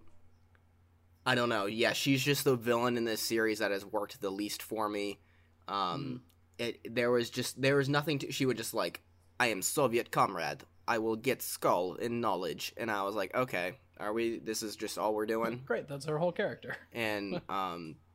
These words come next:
Speaker 1: it wasn't even like it, the Nazis in Raiders where they're like, "Oh, we're gonna get the, the Ark so that we can have, like, a super army." Like, there wasn't any of those stakes.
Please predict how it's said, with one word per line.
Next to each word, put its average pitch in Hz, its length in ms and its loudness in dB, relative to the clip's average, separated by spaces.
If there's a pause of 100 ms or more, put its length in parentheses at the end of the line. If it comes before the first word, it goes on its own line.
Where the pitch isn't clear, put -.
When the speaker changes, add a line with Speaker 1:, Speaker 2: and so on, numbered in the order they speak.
(200)
Speaker 1:
it 135 160 4
wasn't 151 300 6
even 151 200 6
like 131 320 4
it, 95 360 -6
the 120 80 0
Nazis 117 720 0
in 107 400 -4 (360)
Raiders 113 480 4
where 110 140 2
they're 107 100 2
like, 98 260 0
"Oh, 123 260 6
we're 117 120 2
gonna 110 140 0
get 101 120 -2
the, 98 320 -2
the 82 580 -2 (160)
Ark 110 260 2
so 104 160 -2
that 92 180 -2
we 95 100 -6
can 92 140 -4
have, 95 320 -6
like, 87 160 -8
a 87 80 -10
super 127 360 0
army." 113 520 -2 (320)
Like, 113 140 -2
there 139 100 6
wasn't 143 280 4
any 127 200 4
of 113 100 2
those 104 180 2
stakes. - 640 0